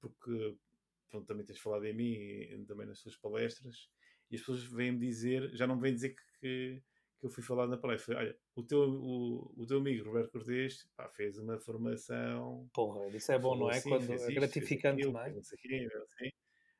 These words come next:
Speaker 1: eu assim, "Epá", pá, eu assim, fo-, não é, eu assim, não é nada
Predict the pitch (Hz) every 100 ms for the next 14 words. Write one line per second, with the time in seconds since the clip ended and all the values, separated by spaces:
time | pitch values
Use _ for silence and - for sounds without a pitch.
0 | _ 123 - 107 - 135 - 87 85 _
1 | 107 107 113 - 90 - - _ _ -
2 | 104 107 113 110 120 113 107 104 110 110
3 | 113